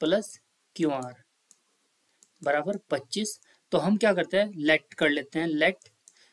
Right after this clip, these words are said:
पीआर को मान लेते हैं, पीआर कितना है, एक्स मान लिया हमने, ठीक है ना, ऐसे assume कर लिया,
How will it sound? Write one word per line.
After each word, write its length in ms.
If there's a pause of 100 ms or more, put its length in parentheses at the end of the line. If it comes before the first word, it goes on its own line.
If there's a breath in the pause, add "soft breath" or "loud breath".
(280 soft breath)
पीआर 380
को 140
मान 180
लेते 280
हैं, 160
पीआर 340
कितना 300
है, 160 (180)
एक्स 240
मान 180
लिया 200
हमने, 260 (500)
ठीक 120
है 60
ना, 180 (240)
ऐसे 160
assume 360
कर 140
लिया, 240